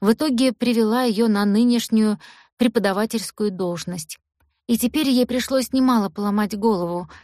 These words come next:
чему посвятить эту заключительную лекцию семестра. Поскольку вела она криминальную психологию,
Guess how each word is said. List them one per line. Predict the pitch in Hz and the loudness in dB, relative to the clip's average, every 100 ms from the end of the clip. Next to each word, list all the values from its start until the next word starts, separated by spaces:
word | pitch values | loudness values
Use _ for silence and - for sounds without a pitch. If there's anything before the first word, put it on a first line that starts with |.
| _ - | _ -8
чему | - 233 226 | 2 4 2
посвятить | 202 - 202 175 262 233 | -2 -8 -8 -6 -8 -6
эту | 196 160 185 185 | -6 -4 -4 -2
заключительную | 180 196 196 175 - 247 240 226 214 | -2 -2 -4 -4 -6 -2 0 2 2
лекцию | 175 185 - - 190 185 165 - _ | 0 -4 -6 -8 -6 -6 -8 -16 _
семестра. | - - 190 165 - - 170 - _ _ _ _ _ _ - - - | -10 -4 -2 -2 -6 -10 -12 -14 _ _ _ _ _ _ -20 -20 -6
Поскольку | 202 - 226 208 208 | -4 0 0 2 -2
вела | 190 214 214 214 | 0 0 2 0
она | 190 196 196 185 - - _ _ | -2 -2 -2 -4 -10 -20 _ _
криминальную | - 226 220 214 196 185 190 | 0 2 4 2 0 -4 -6
психологию, | - 185 - 196 277 233 190 185 | -6 -8 -4 -4 -2 -2 -4 -6